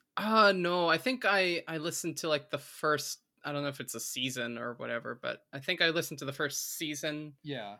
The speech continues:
Speaker 1: And then I kinda let it drift on by the wayside.
Speaker 2: Um,
Speaker 1: How
Speaker 2: I mean,
Speaker 1: far
Speaker 2: there's
Speaker 1: are you in?
Speaker 2: Um, I'm mostly, mostly caught up at this point.
Speaker 1: Okay.
Speaker 2: Um, I think
Speaker 1: Good.
Speaker 2: I've got, like, less than ten episodes remaining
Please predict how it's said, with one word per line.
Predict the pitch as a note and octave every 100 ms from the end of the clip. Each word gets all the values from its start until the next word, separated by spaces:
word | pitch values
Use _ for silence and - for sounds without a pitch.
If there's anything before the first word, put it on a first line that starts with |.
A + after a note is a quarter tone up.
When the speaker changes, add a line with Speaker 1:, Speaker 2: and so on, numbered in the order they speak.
| -
Speaker 1:
And | C#3
then | C#3+ D3+ _ _ - - _ -
I | G3+
kinda | - E3 D3+ C#3+
let | F3 D#3 C#3+
it | C#3
drift | - C#3 -
on | C3+ C3 C3 - _
by | C3+ B2
the | B2+
wayside. | C3 C3 B2 B2+ C3+ _ _ _ _ _ _ D3+
Speaker 2:
Um, | D3 C#3+ C3+ C3+
Speaker 1:
How | -
Speaker 2:
I | -
mean, | G3+
Speaker 1:
far | A#3
Speaker 2:
there's | A3+
Speaker 1:
are |
you | G3+ E3+ C#3+
in? | E3 C#3 _ _
Speaker 2:
Um, | F3 E3+ E3 D#3 D3
I'm | D#3+ F#3
mostly, | F3 F#3 F#3 F#3 F3 -
mostly | D#3+ F#3+ F#3+ F#3
caught | E3+ D3 B2
up | A2+ F2 _ _ -
at | A#2+
this | G#2+ -
point. | - -
Speaker 1:
Okay. | C3 - _ -
Speaker 2:
Um, | B2+
I | B2+
think | D3 D3+
Speaker 1:
Good. |
Speaker 2:
I've | D3
got, | D3+ C#3
like, | C#3+ - _ _
less | D#3 C#3 C3 -
than | C#3
ten | C3 C3
episodes | B2 B2 B2+ C#3 C3+ C3+
remaining | C3+ C3+ C#3 C#3